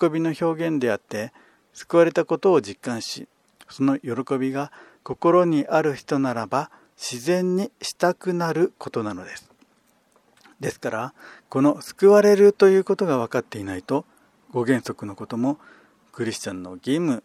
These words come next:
と捉えてしまうのです。では、この救われるということのイメージのお話を一つ。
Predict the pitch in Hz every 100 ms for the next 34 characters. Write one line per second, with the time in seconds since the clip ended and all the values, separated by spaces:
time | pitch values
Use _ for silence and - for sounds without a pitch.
0 | _ - 202 - 123 117 - 175 117 104
1 | 90 87 - - _ - - - _ _
2 | _ _ _ - _ _ _ _ _ _
3 | _ _ _ _ - 156 135 139 - _
4 | - 127 147 - - 151 170 180 180 185
5 | 180 - 175 170 165 170 165 170 - 147
6 | 190 196 135 113 107 - 101 101 - 185
7 | - - 104 - -